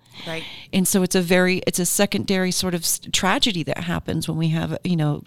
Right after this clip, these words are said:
Speaker 2: a chronic illness in our family. And so all those things compounded over sixteen years, it really devastated my family. It really devastated all of, we all sort of suffer some level of P T S D with it.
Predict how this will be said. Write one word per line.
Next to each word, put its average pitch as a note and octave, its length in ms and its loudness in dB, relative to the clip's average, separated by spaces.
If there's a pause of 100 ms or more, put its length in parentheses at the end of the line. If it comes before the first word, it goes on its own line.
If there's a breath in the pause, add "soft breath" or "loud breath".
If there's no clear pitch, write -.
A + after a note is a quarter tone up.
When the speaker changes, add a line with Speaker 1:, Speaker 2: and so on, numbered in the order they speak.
Speaker 2:
a - 240 -2 (140)
chronic F3 420 0
illness E3+ 400 2
in D#3 80 2
our D3+ 100 0
family. E3 480 2 (520 loud breath)
And F#3+ 120 0
so A3 300 8
all A3 240 8
those A#3 220 4
things G#3 340 0
compounded F#3 580 2
over E3 220 0
sixteen E3 640 0
years, E3+ 360 0
it - 120 -6
really G3 520 4 (600 loud breath)
devastated F3+ 680 4
my D#3+ 200 4
family. F#3+ 600 2
It - 80 4
really G3 420 6
devastated E3+ 580 2
all E3+ 160 6
of, F3+ 100 2
we G#3+ 120 2
all C4+ 160 6
sort A3 240 0
of F3 80 -2
suffer F#3 420 2
some E3+ 280 2
level E3+ 300 0
of F3 140 -6
P F#3+ 180 -2
T E3 160 -2
S D3+ 200 -2
D A3 180 2
with F3 220 0
it. - 180 -4